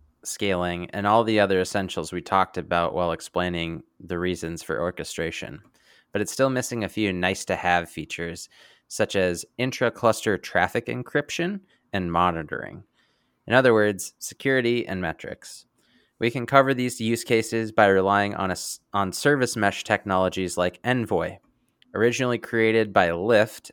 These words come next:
Envoy provides a security and metrics layer that can operate alongside Kubernetes. Another notable open source tool that fills the same niche is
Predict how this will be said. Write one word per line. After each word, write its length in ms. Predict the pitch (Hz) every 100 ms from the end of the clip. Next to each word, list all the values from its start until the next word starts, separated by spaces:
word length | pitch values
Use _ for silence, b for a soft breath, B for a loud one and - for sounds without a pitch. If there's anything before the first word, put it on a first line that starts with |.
| -
Envoy 400 | 110 123 120 117
provides 440 | - 101 101 95
a 80 | 90
security 680 | - 98 - 117 123 127 110
and 120 | 92
metrics 460 | 101 98 104 - 98
layer 300 | 90 87 85
that 180 | 87
can 140 | - 101
operate 460 | 90 92 101 92 90
alongside 680 | 92 90 92 - 101 92
Kubernetes. 720 | - 87 82 82 78 65 - - _ _ _ _ _ _ _
Another 320 | 104 120 120
notable 360 | 113 107 101 98
open 260 | 98 101
source 280 | 98 107 98
tool 220 | - 104
that 140 | 98 -
fills 240 | 104 98
the 100 | 95
same 280 | - 117 117
niche 340 | 95 95 101 -
is 400 | 95 95 90 -